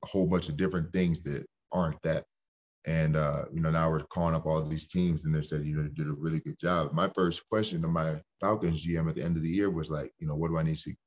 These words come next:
do better at in order, you know, for you guys to think that I'm a, I'm a cornerstone of the defense?" He said, "That's amazing that you asked that. Um, I haven't looked at all the film, but, um, you know, that's the kind of guy you are. That's the character you are." But really, it's just me, like, saying,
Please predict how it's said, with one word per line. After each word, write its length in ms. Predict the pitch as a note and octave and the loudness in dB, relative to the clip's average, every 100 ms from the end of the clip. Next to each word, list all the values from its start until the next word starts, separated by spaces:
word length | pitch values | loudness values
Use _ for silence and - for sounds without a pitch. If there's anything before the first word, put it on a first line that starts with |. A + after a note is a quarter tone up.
| - | -6
do 140 | E2 | -4
better 340 | D2 E2+ F2 D#2 | 0 0 0 0
at 140 | D2+ | -2
in 160 | - D#2 | -2 -2
order, 320 | D#2 D#2 D2 - _ _ _ - | -2 -2 -4 -12 _ _ _ -4
you 60 | D#2+ | -2
know, 60 | |
for 140 | D2+ E2 | 0 0
you 200 | E2 D#2+ | 0 2
guys 220 | D#2 D2+ | 0 -2
to 40 | C#2+ | -4
think 280 | - D#2 - | -4 -4 -2
that 100 | D2 | -2
I'm 180 | D2 | 0
a, 80 | D2 - | -2 -6
I'm 100 | D2+ | -8
a 40 | C#2+ - | -8 -4
cornerstone 420 | D#2+ D2+ E2+ D#2+ | -2 0 0 0
of 60 | C#2+ | 0
the 60 | |
defense?" 480 | C#2+ F2 E2+ D2 D#2 | 0 -2 0 -6 -6
He 80 | - | -8
said, 280 | - D#2+ D#2 | -4 -4 -4
"That's 160 | D#2 D#2+ | -6 -2
amazing 300 | D#2 D#2+ D#2 | 0 2 0
that 140 | D#2 - | -2 -2
you 80 | |
asked 260 | F2 F#2 F#2 F#2 | 0 0 0 4
that. 240 | F2+ - - _ _ _ _ - | 4 4 -6 _ _ _ _ -6
Um, 200 | E2 D#2 | 0 2
I 40 | D2+ | 2
haven't 280 | E2 D2+ D#2+ | 2 2 0
looked 140 | D#2 | -2
at 100 | - | -2
all 100 | D2+ | -4
the 80 | C#2+ | -4
film, 480 | - F#2 F#2 F2+ D#2 | -2 2 4 4 2
but, 220 | D2 - _ _ _ _ | 0 -4 _ _ _ _
um, 460 | B1+ C#2+ C#2+ A1 - _ _ _ _ _ _ _ _ _ _ | -4 -4 -4 -8 -12 _ _ _ _ _ _ _ _ _ _
you 100 | E2 | -4
know, 60 | D2+ | 0
that's 180 | D#2 D#2+ | 0 0
the 100 | E2+ | -2
kind 180 | E2 C#2+ | 0 -2
of 160 | C#2 - | -4 -6
guy 160 | F2 D#2+ | -2 2
you 140 | D#2 | 2
are. 120 | E2+ D#2+ | 2 2
That's 140 | D2+ | -2
the 60 | E2 | -8
character 480 | - E2+ D#2+ D#2+ | -6 -2 -2 -4
you 140 | E2 E2 | -4 -2
are." 200 | E2+ D2+ _ _ - | -2 -4 _ _ -6
But 100 | D#2 | 4
really, 200 | A#2 G#2+ | 6 6
it's 120 | E2+ | 4
just 180 | F2 D#2+ | 0 2
me, 220 | E2+ G2 | 2 4
like, 360 | F2+ D#2+ D#2 - | 2 2 0 -4
saying, 460 | - D#2+ D#2 D2+ | -2 0 0 -4